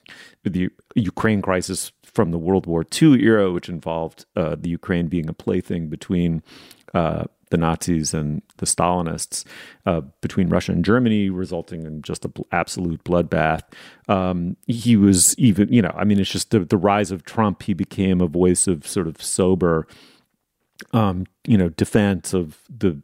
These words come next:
essential values of liberalism, and it had a huge bestseller in On Tyranny. You're probably familiar with him. Anyway, he has written a long, extensive, beautifully calm,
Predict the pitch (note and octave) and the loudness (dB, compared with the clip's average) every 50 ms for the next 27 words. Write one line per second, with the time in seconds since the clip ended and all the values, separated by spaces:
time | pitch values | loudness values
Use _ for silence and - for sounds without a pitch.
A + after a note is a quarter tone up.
0 | - - G#2+ - - G#2 F#2+ F#2+ - F#2 F#2 E2 F2 E2+ F2 F2 F2+ F2+ F2+ E2+ | -8 -6 -6 -4 0 0 0 0 2 0 0 2 2 2 2 0 0 -2 -2 -2
1 | - F#2 E2+ - G2 A#2 D3+ D3+ D#3 D3 C#3 C3 B2 G#2 A2 A2 G#2 G2 F#2+ F#2 | -2 -2 -2 2 2 4 4 6 6 4 4 4 2 2 0 0 0 0 -2 -2
2 | F2+ E2 F2 E2+ D2 C#2 G2+ F#2+ D#2+ D2 F#2 F2 D#2+ - G#2 G#2 E2+ - G2 F2+ | -4 -4 -6 -8 -8 -6 -6 -6 -6 -6 -8 -10 -8 -6 -6 -6 -2 0 0 0
3 | - - G2 F2 F2 F2+ E2+ E2+ E2 D#2+ E2 D#2+ E2 E2 - G#2+ F#2 F2 E2+ E2 | 0 0 0 0 2 2 0 0 -2 -2 -4 -6 -6 -6 -6 -4 -4 -4 -4 -6
4 | E2 D#2+ D#2+ - - - F2 E2 D2 D#2 E2+ - - - - - E2 - - - | -8 -10 -10 -8 -4 -2 -2 -2 -4 -6 -12 -10 -10 -10 -8 -8 -8 -10 -8 -10
5 | - - - - - F2 - _ - - - - - - - _ - A2+ A#2+ A#2+ | -10 -12 -14 -16 -16 -18 -20 _ -20 -20 -20 -20 -20 -20 -10 _ 0 2 4 4
6 | A2 G2+ F#2+ F2+ - - - - G3+ A3+ G3 F3 D#3+ A#2 G2 A2 A#2+ - - G#2+ | 4 4 2 0 -2 -6 -4 -2 0 2 4 4 2 2 2 0 0 0 0 -2
7 | F#2+ - - _ _ _ _ _ _ _ _ _ _ - G#2+ G2 F#2+ F2+ E2+ F2 | -4 -4 -6 _ _ _ _ _ _ _ _ _ _ 2 2 2 2 0 -4 -6
8 | F#2 G2 A#2 C#3 D3 B2 G#2+ F#2 F2 D#2+ D#2 - _ - F2+ - - - - - | -8 -4 -2 0 2 2 2 2 2 -2 -4 -8 _ -10 -8 -8 -8 -8 -2 2
9 | G#2+ A2+ A2+ G#2 - F#2+ F2 D#2+ D#2+ - - - - - - - _ _ - - | 2 4 4 4 2 2 0 0 0 -4 -8 -16 -20 -20 -20 -20 _ _ -14 -14
10 | F2 - - B2 C#3+ D3 E3+ E3+ D3+ - - G2 F#2 - - - F#2+ F#2 F2+ E2+ | -12 -12 -6 0 4 4 6 4 4 0 -4 -6 -6 -6 -6 -4 -2 0 0 -2
11 | E2+ D#2+ D#2 | -2 -4 -8